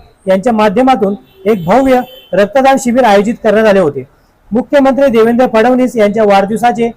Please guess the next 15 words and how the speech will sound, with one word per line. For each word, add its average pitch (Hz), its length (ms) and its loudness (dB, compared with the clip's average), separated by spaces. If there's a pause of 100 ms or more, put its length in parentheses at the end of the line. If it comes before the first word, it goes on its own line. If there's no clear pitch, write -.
(320)
औचित्य 269 420 -2
साधून 214 380 0 (360)
समाज 240 340 2
हितासाठी 233 540 0 (340)
वापरण्याचा 262 680 2
भाजपा 214 400 0
प्रयत्न 240 340 -2
केला 190 200 0
आहे. 131 120 -4 (480)
रक्तदान 269 460 2
शिबिराच्या 247 480 0
माध्यमातून 208 600 0 (320)
हजारो 262 360 2
गरजू 233 340 0
रुग्णांना 214 440 2